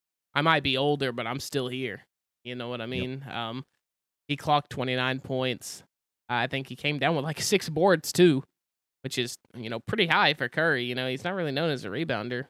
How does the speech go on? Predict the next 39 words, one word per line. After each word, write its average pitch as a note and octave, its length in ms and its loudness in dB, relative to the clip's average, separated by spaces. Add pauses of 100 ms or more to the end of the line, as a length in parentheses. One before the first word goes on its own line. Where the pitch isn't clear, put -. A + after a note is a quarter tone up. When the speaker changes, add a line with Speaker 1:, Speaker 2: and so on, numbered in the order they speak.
(120)
Speaker 1:
but, C3 240 -2
uh, B2 100 0
he C3 140 0
also D3+ 200 -4
tacked C3+ 300 2
on B2 140 -2
four C#3 240 -2
assists, B2+ 340 -6
three C#3 320 -4
steals, C#3 540 -4 (580)
which, - 200 -2
hey, E3 180 2
the C3 120 -4
three C#3+ 300 -8
steals, G#3+ 380 -2
something D#3+ 260 -2
we E3 80 0
don't G3+ 160 -2
see B3 240 -2
Speaker 2:
That's - 60 -6
Speaker 1:
from D3+ 160 -4
Curry E3 380 2
a B2 40 0
Speaker 2:
big. A#2+ 60 0
Speaker 1:
lot. C3+ 280 2 (540)
Um, D3 280 0
the C#3+ 140 -4
Warriors F#3+ 500 -4
Speaker 2:
That's F3+ 200 -4
Speaker 1:
as - 20 -6
a D3 60 -2
Speaker 2:
big. C3+ 200 -6
Speaker 1:
whole F#3+ 380 2
in D3 160 -2
game D3 300 2
two E3+ 280 -4
had D3 200 -4
fifteen C#3+ 640 -6
steals. G2+ 560 -8